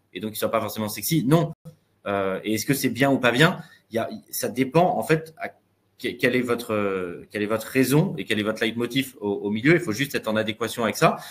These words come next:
Qu'est-ce qui était important pour toi ? Est-ce que parce que, euh, c'était en Île-de-France, c'était rassurant ? Est-ce que parce que le périmètre géographique était rassurant ? Qu'est-ce que t'as pricé dans, dans ton choix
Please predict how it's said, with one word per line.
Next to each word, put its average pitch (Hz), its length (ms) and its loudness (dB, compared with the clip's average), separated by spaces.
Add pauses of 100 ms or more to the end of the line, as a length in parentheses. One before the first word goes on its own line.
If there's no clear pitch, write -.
(220)
Qu'est-ce 196 200 6
qui - 80 4
était 156 340 6
important 147 440 4
pour 139 160 -2
toi ? 180 160 4
Est-ce 196 120 0
que 160 80 2
parce 151 200 0
que, 147 300 2 (360)
euh, 107 580 2 (100)
c'était 127 320 -2
en 127 120 2
Île-de-France, 127 540 0
c'était - 160 -6
rassurant ? 123 640 2
Est-ce 107 160 -8
que 120 60 -8
parce 110 200 -8
que 117 100 -12
le 107 120 -10
périmètre 113 400 -4
géographique 113 400 -6
était 110 140 -4
rassurant ? 135 260 2
Qu'est-ce 156 160 0
que - 80 -4
t'as 147 160 2
pricé 143 480 2
dans, 131 160 2
dans 113 160 -2
ton 113 160 -6
choix 139 400 4